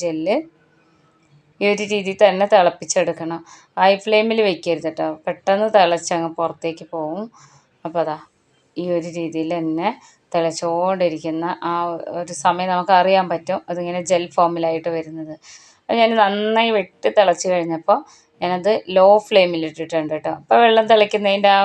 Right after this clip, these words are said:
ഒരു ലെവൽ മാറിയിട്ടുണ്ട്, അതായത് അതിൻ്റെ ആ ജെല്ലൊക്കെ ഇങ്ങോട്ട് വെള്ളത്തിലേക്ക് യോജിച്ച് വന്നിട്ടുണ്ട്, അതുകൊണ്ടാണ് കേട്ടോ. ഇനി നന്നായിട്ടൊന്ന് ഹൈ ഫ്ലെയിമിലാക്കി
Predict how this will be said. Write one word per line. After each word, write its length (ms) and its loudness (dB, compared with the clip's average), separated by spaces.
ഒരു 100 -2
ലെവൽ 240 2
മാറിയിട്ടുണ്ട്, 560 -6
അതായത് 420 2
അതിൻ്റെ 240 2
ആ 140 0
ജെല്ലൊക്കെ 520 0
ഇങ്ങോട്ട് 280 -4
വെള്ളത്തിലേക്ക് 680 -4
യോജിച്ച് 480 -10
വന്നിട്ടുണ്ട്, 480 -10
അതുകൊണ്ടാണ് 460 -6
കേട്ടോ. 180 -14
ഇനി 180 0
നന്നായിട്ടൊന്ന് 580 2
ഹൈ 160 2
ഫ്ലെയിമിലാക്കി 500 0